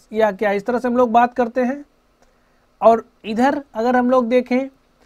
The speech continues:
तो नाम परिचय जानने के लिए इंट्रोगेटिव सेंटेंस में it का प्रयोग नहीं होता है। अगर आप लोग किसी व्यक्ति से पूछ रहे हो,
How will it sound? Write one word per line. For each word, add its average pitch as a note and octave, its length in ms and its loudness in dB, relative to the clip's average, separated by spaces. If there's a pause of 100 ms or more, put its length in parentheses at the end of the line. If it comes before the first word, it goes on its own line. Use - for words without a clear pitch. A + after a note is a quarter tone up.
(320)
तो D#4 80 -2
नाम C4+ 340 0
परिचय C#4+ 360 -2
जानने B3 400 0
के B3+ 160 -4
लिए B3 400 2 (520)
इंट्रोगेटिव A#3 920 0
सेंटेंस G#3 680 -6
में A3+ 440 -4 (1300)
it A#3 160 -8
का A3+ 180 0
प्रयोग G#3 520 -2 (200)
नहीं G3+ 480 -4
होता F#3+ 400 -2
है। D#3 300 -6 (320)
अगर A3 360 0
आप A3 260 2
लोग A#3+ 200 0
किसी A#3 300 -4
व्यक्ति F#3+ 400 -4
से B3 140 -2
पूछ A3 340 -6
रहे G#3 140 -6
हो, G#3+ 340 -2